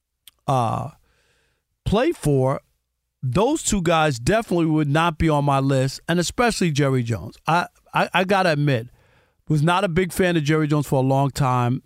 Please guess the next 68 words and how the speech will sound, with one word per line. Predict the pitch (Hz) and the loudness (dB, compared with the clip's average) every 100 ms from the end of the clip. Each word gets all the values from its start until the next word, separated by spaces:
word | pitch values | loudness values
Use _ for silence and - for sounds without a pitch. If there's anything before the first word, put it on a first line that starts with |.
| _ | _
and | 131 127 | -4 -2
it's | 117 | -2
not | 139 143 | -2 -2
just | 139 - | -4 -4
because | 139 139 | -2 0
he | 131 | 0
fired | - 131 139 131 | 0 0 0 0
Tom | 127 127 127 | -2 -2 0
Landry | 123 123 123 120 123 120 | 0 0 0 0 0 0
and | 117 123 - - _ | 0 -2 -6 -20 _
the | 131 | -4
way | 123 143 | 0 0
he | 135 151 | 0 0
ran | 135 139 139 139 | 0 0 0 0
the | 135 _ - | -2 _ -6
Cowboys. | 151 135 131 127 127 131 123 | 0 0 0 0 0 0 -2
It's | 120 - | -2 -2
his | 147 | -2
team. | - 147 139 139 | -2 0 2 0
He | |
can | 127 131 | 0 0
do | 135 | 0
whatever | 127 123 127 | 0 0 0
he | 123 | 0
wants. | 175 160 127 - - _ _ _ _ _ _ _ - | 0 0 -2 -6 -14 _ _ _ _ _ _ _ -4
But | 175 | -2
just | 180 269 - | 0 -2 0
to | 180 | 2
handling, | 156 175 170 151 - | 2 2 2 0 -2
I, | 175 - | -4 -2
I | 190 202 | -2 -2
still | - 254 | 0 0
have | 247 | 0
a | 160 | -2
bad | 117 135 160 165 | 0 0 0 0
taste | 160 165 151 | 0 0 0
in | 143 | 0
my | 127 | 0
mouth | 127 110 113 131 - _ _ _ _ - | 0 0 -2 -4 -10 _ _ _ _ -8
from | - 147 | -4 0
the | 135 | 2
whole | 139 151 | 2 0
Black | 131 135 135 139 | 0 0 0 -2
Lives | 120 123 | 0 0
Matters, | 139 175 175 170 147 | 0 2 2 2 2
how | 131 | 0
he | 120 | 0
threatened | - 135 147 156 139 | -2 -2 0 0 0
all | 135 | 0
the | 135 | 0
players, | 120 151 151 156 147 | -2 0 0 2 0
the | 139 | -2
black | 120 139 151 - | -2 0 -2 -2
players, | 147 147 143 127 | -2 0 0 0
that | 117 120 | 0 -2
if | 113 | -2
they | 131 | -2
were | 120 120 | 0 0
to | 117 | 0
kneel, | 127 156 156 151 | 0 2 2 2
he | 143 | 0
was | 123 | 0
gonna | 113 113 113 | -2 -4 -2
cut | 117 156 147 | 0 0 0
them | 139 139 | -2 0
and | 131 | 0
all | 123 131 | 0 0
that. | 127 131 131 | 0 0 -2